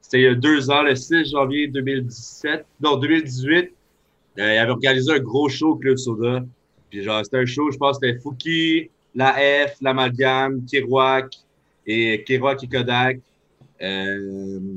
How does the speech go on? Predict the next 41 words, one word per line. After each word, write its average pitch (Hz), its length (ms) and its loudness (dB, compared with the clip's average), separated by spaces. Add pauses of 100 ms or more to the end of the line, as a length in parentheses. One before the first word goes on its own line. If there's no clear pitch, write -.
(1040)
puis 104 260 -6
c'est 123 140 -8
lui 139 120 0
qui 147 80 0
avait 131 120 4
organisé 120 440 0
ça. 135 300 -2
Puis 156 100 -16
je - 40 -20
pense 139 240 0
que 127 60 0
depuis 117 220 -8
ce - 100 -18
temps-là, 120 260 0
il 127 80 2
était 123 140 -4
resté 104 280 -4
dans 123 100 2
l'entourage. 123 720 -4 (160)
Puis 87 280 -12 (320)
là, 120 120 0
c'est 127 160 -6
devenu, 123 480 2
c'est 123 120 -8
devenu 120 280 0
un 123 40 0
membre 123 220 0
de 117 40 -2
la 113 80 -6
Fourmilière, 113 500 -4
c'est 110 100 -8
devenu 110 160 -4
un 110 40 -4
membre 110 200 -6
du 104 80 -18
crew. 120 260 -8
Puis 87 280 -12
à 80 80 -14
partir 101 300 -12
de 104 80 -4
là, 98 400 -10